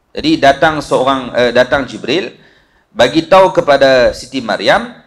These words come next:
bahawa dia akan dapat anak. Maka kata Maryam alaihissalam, "Macam mana aku nak dapat anak lelaki sedangkan walam yamsasni basyarun walam aku baghiyya?"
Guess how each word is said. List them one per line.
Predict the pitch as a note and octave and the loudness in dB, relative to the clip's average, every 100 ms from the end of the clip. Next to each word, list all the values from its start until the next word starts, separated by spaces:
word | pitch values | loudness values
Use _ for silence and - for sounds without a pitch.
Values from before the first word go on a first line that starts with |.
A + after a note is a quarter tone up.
| _ _ _ _ | _ _ _ _
bahawa | A#2+ C#3 C#3+ F#3+ F#3 | 0 4 6 6 6
dia | D3+ D#3 | 4 0
akan | C#3+ C#3+ B2+ | 2 -2 0
dapat | C3 C3 C#3+ - | 0 2 -2 0
anak. | A#2 G#2+ - _ _ _ _ _ _ _ _ _ _ _ _ G#2 | -4 -6 -10 _ _ _ _ _ _ _ _ _ _ _ _ -4
Maka | A2+ G3+ G#3 - | 0 4 4 4
kata | D3+ D#3+ C#3+ | 2 4 2
Maryam | C#3 F3+ F#3 E3 | 4 2 0 0
alaihissalam, | D#3 C#3+ C3+ - F#2+ C3+ F#3+ A#2 - _ _ _ A#2 | 0 0 0 -6 0 0 0 -6 -18 _ _ _ -4
"Macam | C3 D#3 C3+ | 0 0 0
mana | D3+ F3+ E3+ | 0 0 -2
aku | E3+ D3+ | -4 -4
nak | C#3 | 0
dapat | C3 C3 - | -2 0 -2
anak | A#2+ A#2 | 0 -4
lelaki | G#2+ G2 - E3+ A3+ A#3 _ _ _ | -4 -6 -6 -12 -12 -16 _ _ _
sedangkan | - C#3 B3+ B2+ - - - B2 | -16 -6 -6 0 2 2 0 0
walam | A#2+ C#3 E3+ D#3+ B2+ | 2 4 4 2 -2
yamsasni | C3+ B2 - G3+ - - C3+ G#2+ | -2 -2 0 -2 -2 -10 -10 -2
basyarun | E3+ F3+ F#3 A3 C4+ - - _ | 0 2 4 4 2 -6 -20 _
walam | - B2+ C3 A#2+ | 0 2 2 -2
aku | A#2 C3 A#2+ | -6 -8 -6
baghiyya?" | G#2 G#2 F2 D#2+ | -6 -6 -10 -20